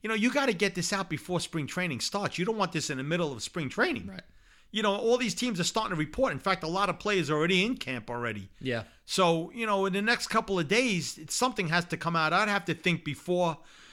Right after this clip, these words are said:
Speaker 1: maybe before the holiday weekend, maybe something comes out, y-, you know, maybe Thursday, Friday. Maybe you'll start getting some word as far as what the Red Sox, uh, exactly what,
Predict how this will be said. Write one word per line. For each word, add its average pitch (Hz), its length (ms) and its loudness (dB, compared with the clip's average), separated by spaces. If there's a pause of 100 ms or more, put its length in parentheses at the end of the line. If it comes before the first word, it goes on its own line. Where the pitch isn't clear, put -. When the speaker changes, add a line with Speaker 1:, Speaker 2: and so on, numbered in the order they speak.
(140)
Speaker 1:
maybe 170 320 4
before 147 360 0
the 143 120 0
holiday 139 420 2
weekend, 123 540 -2
maybe 127 260 -4
something 123 400 -2
comes 123 300 -4
out, 120 340 0
y-, 143 60 -18 (380)
you 143 80 -14
know, 113 220 -8 (120)
maybe 120 280 -4
Thursday, 127 540 0
Friday. 127 680 2 (500)
Maybe 131 240 -2
you'll 131 120 0
start 127 320 -2
getting 127 260 0
some 123 240 -2
word 127 240 4
as 107 100 -4
far 127 220 -2
as 107 100 -4
what 131 300 -2
the 123 80 -8
Red 113 260 -2
Sox, - 460 0
uh, 123 60 -8
exactly 120 640 -2
what, 117 160 -6